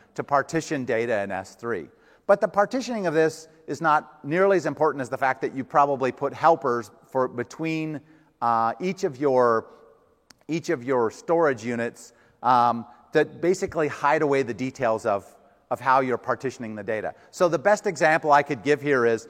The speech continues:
let's say we're using this pooled model for data for this dynamo D B table on the left, and tomorrow we said, You know what?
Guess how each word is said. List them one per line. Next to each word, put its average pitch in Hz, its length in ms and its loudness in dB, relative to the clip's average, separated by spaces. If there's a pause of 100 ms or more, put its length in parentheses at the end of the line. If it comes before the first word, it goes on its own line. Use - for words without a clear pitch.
(180)
let's 190 200 4
say 202 180 4
we're 180 120 4
using 156 500 -2
this 135 380 -2
pooled 185 320 2
model 147 260 2
for 135 160 -4
data 127 320 0
for 120 140 -4
this 110 300 -4
dynamo 127 400 0
D 110 240 -10
B 127 160 -8
table 107 320 -4
on 101 160 -4
the 101 80 -10
left, 107 460 0 (400)
and 147 280 0
tomorrow 165 500 4
we 156 120 -2
said, 143 180 -6
You 139 120 -6
know 151 120 0
what? 160 320 0